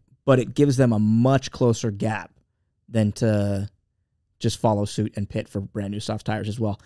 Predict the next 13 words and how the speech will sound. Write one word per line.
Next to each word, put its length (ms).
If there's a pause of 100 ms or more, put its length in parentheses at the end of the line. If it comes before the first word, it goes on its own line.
(300)
The 100
only 300
advantage 460
that 100
they 120
got 380
was 160
that 160
Lando 300
did 180
get 160
fastest 420
lap. 220